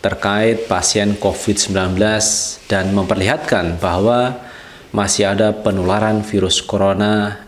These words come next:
ini masih terjadi. Kalau kita lihat, teman-teman,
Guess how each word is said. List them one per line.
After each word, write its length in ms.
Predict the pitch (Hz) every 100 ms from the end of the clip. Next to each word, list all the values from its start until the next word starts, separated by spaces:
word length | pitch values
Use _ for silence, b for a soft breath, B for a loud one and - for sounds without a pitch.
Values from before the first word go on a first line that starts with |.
| -
ini 480 | 110 117 127 131
masih 400 | 123 110 101 98
terjadi. 640 | 98 - 90 - 80 - - - B B B B B B B B B B
Kalau 420 | - 131 165 165
kita 560 | 160 147 - 135 127 120
lihat, 240 | 120 120
teman-teman, 560 | 107 101 101 120 143